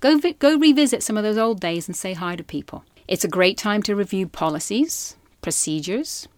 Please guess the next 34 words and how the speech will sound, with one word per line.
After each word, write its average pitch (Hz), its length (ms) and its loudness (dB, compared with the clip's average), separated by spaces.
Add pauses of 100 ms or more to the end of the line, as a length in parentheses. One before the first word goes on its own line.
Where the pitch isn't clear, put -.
(120)
practices, - 840 -6 (540)
anything 185 420 8
that 180 80 -4
you've 175 160 -6
got 175 180 -4
running 180 220 -2
in 175 100 0
your 165 120 -2
business 180 600 -4
and 262 200 6
your - 80 -4
personal - 400 -10
life, - 340 -12 (880)
and 233 100 8
make 262 220 8
sure 220 300 0
that 214 120 -6
they 226 120 -2
actually 220 260 -4
reflect - 720 -8 (460)
what 202 140 -2
you 214 160 0
want 214 320 -4
them 170 160 -4
to 160 100 -10
reflect. - 640 -12 (720)
Are 196 240 4
they 175 480 -2 (180)
correct - 540 0
in 180 120 -4
representing 180 600 -6
who 180 200 -8
you 180 260 -6
are 151 360 -2